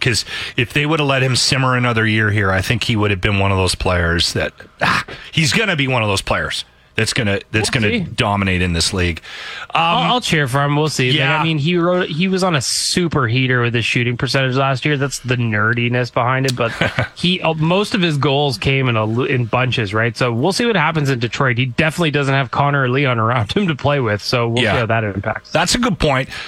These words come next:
Speaker 1: Free agency winners and losers. Everybody always does this a-, around this time of year, but it's worth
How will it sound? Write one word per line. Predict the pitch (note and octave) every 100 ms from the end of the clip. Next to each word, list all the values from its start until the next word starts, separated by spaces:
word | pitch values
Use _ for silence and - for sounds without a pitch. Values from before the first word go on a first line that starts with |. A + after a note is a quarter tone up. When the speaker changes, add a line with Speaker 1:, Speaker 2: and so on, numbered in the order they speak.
| - -
Speaker 1:
Free | G3 A#3 A3+
agency | G3+ E3+ F#3+ - F#3
winners | D#3 D3+ C3
and | C3+
losers. | C3 B2 A2+ B2 A#2
Everybody | D3 D3+ C3+ B2
always | A#2+ G#2+ F2+
does | G#2 F#2+
this | G#2+ G2+ - - - -
a-, | - -
around | A#2 A2 A2 A2+
this | G2+ G2 -
time | C3 A2+ G2+
of | F#2+
year, | A2 G#2
but | A2
it's | A#2+ -
worth | D#3 F#3+ G#3+ - -